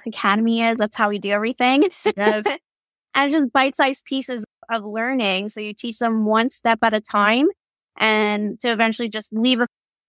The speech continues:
Speaker 1: a piece of food that's in your hand, to eventually leaving a piece of food that's on the floor and maybe a little bit longer, and then introducing it with another item. And so I introduced multiple items so that my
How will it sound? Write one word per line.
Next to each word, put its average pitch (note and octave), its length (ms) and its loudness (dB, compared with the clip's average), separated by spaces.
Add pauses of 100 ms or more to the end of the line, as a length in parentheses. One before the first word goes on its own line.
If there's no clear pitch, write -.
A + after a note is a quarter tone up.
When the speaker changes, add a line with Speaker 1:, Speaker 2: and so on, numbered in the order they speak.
(160)
Speaker 1:
a A#3 100 2
piece A#3+ 180 -2
of A3+ 80 -6
food A3 140 0
that's G#3 160 0
in G3+ 60 -2
your G3+ 120 2
hand, G3+ 300 2
to G#3+ 80 -4
eventually G3+ 400 0
leaving G3+ 240 -2
a G3 60 2
piece - 260 -6
of G#3 80 -8
food G#3 160 -6
that's G3+ 160 0
on G3 120 2
the G3+ 60 0
floor G#3+ 380 0
and F#3+ 140 -4
maybe G3 160 -6
a A3 80 -4
little A#3 160 -4
bit A3 140 -2
longer, A3 640 4
and G3+ 180 -2
then G3+ 300 0 (340)
introducing A3+ 520 0
it G#3+ 120 0
with A3 120 -4
another G3+ 360 0
item. G3+ 480 0 (440)
And G3 160 -2
so G3 560 2
I G#3 120 0
introduced A#3 520 -6
multiple A#3 520 0
items G3+ 800 -4 (140)
so A3+ 260 0
that G3+ 360 2
my G3+ 280 -2